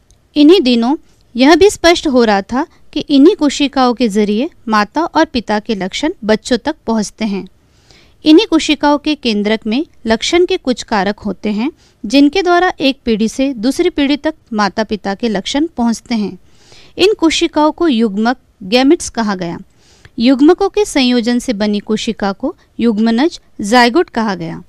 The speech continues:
युग्मनज में माता और पिता के जनन कोशिकाओं के आनुवंशिक पदार्थ एकत्रित होते हैं और एक नया केंद्रक बनता है। इसी केंद्रक में संतान के पूर्ण गठन का निर्देश होता है।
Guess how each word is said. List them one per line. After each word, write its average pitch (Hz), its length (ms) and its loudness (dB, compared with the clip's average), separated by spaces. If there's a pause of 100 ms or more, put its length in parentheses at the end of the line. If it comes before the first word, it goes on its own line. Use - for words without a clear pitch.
(340)
युग्मनज 320 500 6
में 381 220 4 (280)
माता 226 380 2
और 311 220 0
पिता 214 380 -4
के 233 180 -4
जनन 233 320 2
कोशिकाओं 262 580 -2
के 254 140 -6
आनुवंशिक 214 720 -4
पदार्थ 196 560 -4 (180)
एकत्रित 233 560 -4
होते 202 240 -10
हैं 233 200 -6 (280)
और 370 120 4
एक 427 160 0
नया 220 300 0
केंद्रक 208 480 -2
बनता 190 320 -2
है। 180 260 -8 (540)
इसी - 240 0
केंद्रक 294 440 0
में 320 140 2
संतान 226 560 -2
के 269 160 -4
पूर्ण 370 380 2
गठन 220 340 -2
का 220 160 -4
निर्देश 202 480 -2
होता 202 280 -8
है। 180 220 -8